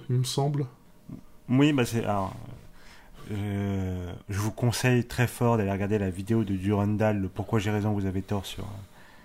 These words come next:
Speaker 2: sur Rocky, où il va, il parle un peu de tout ça. Et il parle justement du fait que, oui, en gros, à la base, euh, Gonna Fly Now, ça devait juste un petit, être un petit morceau de vingt secondes, que le réalisateur lui a dit, « Écoute, tu peux me rajouter vingt secondes pour une petite montée ? »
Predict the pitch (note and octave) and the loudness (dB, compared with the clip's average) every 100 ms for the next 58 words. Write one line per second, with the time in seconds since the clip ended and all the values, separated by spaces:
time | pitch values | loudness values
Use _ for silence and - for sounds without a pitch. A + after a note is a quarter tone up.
0 | - - - - - - A#2+ G2 A#2 - | -20 -20 -18 -18 -12 -2 0 2 0 0
1 | C3+ E3+ C#3 G#2+ G2+ F#2+ G#2 G2 - G#2+ | -2 -2 0 -2 -2 0 0 0 0 0
2 | G#2 G2 G2 - F#2+ A#2+ C#3 - - - | 0 -4 -8 -8 -4 -2 -2 -4 -20 -20
3 | - - - A2 G#2+ C3 A2 - B2 G#2 | -20 -16 -2 0 4 4 4 2 2 2
4 | B2+ C#3+ - G2 A#2 A#2+ G2+ G#2+ C3 - | 0 0 0 0 2 2 2 0 0 -4
5 | - - - A2+ A#2 B2 D3+ B2+ A2 G#2+ | -20 -8 2 6 8 8 8 6 6 6
6 | G#2+ A#2+ B2+ C#3 B2+ C#3+ D#3+ A2 G#2+ A#2 | 6 6 6 6 6 6 4 0 0 0
7 | C#3+ B2+ - - A2 A2 - C3 A#2+ C#3 | 4 2 2 -6 -2 -2 2 2 2 0
8 | G#2 A#2+ G#2+ D#3+ F#3 - - - - - | 4 4 4 2 2 -4 -20 -20 -20 -20
9 | - - - - - A2+ A#2+ B2 B2+ B2+ | -20 -20 -20 -6 2 4 6 6 4 2
10 | C#3 A#2 G#2+ B2 C3 - - C3 B2+ A2+ | 2 2 2 -2 -4 -10 -4 0 2 2
11 | - A#2+ A#2 A2 G#2+ B2+ B2 G2+ G2 - | 0 2 4 2 4 2 2 0 -2 -2
12 | A#2+ A2 G#2+ B2 | 2 2 4 4